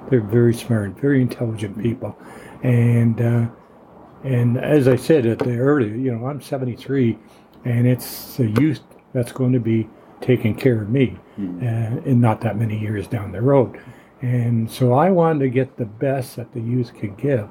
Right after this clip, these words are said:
Speaker 1: And one of the things is, is I, as you mentioned, I,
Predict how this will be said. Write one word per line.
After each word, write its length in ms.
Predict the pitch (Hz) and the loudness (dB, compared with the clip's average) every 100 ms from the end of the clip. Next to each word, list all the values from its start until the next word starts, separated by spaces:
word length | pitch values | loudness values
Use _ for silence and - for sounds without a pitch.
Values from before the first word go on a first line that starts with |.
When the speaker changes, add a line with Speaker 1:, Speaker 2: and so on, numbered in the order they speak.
| - - - - - | -16 -20 -20 -18 -4
Speaker 1:
And 200 | 123 113 | 2 4
one 140 | 120 151 | 6 6
of 60 | |
the 80 | 135 | 4
things 420 | 120 123 117 113 | 2 0 0 0
is, 300 | 110 107 - - | -4 -8 -12 -8
is 300 | 123 110 101 | -4 -4 -4
I, 360 | 104 110 110 101 - - | -4 -2 -2 -6 -14 0
as 180 | 117 101 | 2 4
you 140 | 107 98 | 0 2
mentioned, 480 | 113 127 - 113 - - - - - | 2 2 0 -2 -4 -14 -20 -10 -4
I, 400 | 120 117 107 | 0 0 -2